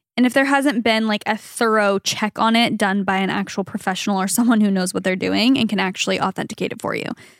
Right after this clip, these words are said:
I have a Chanel beach bag that I got via eBay through their authenticity guarantee situation, and I love it so, so much. It's so high quality. And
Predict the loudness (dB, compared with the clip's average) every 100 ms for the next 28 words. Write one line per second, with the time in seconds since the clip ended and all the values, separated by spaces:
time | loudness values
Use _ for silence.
0 | _ _ _ _ _ _ _ _ _ _
1 | 0 2 2 2 2 2 0 0 0 0
2 | 2 2 2 2 -2 -2 0 0 0 -4
3 | -14 -12 -2 0 2 2 0 -2 0 0
4 | 2 2 2 2 2 0 -2 0 2 2
5 | 0 -2 -2 -2 0 0 -2 -2 -2 -2
6 | 0 0 0 -4 -4 -2 2 2 2 2
7 | 0 0 0 2 0 0 0 0 0 0
8 | 2 2 2 0 -2 -6 -2 0 2 0
9 | 0 0 2 0 -2 -4 -10 -20 _ 0
10 | 2 2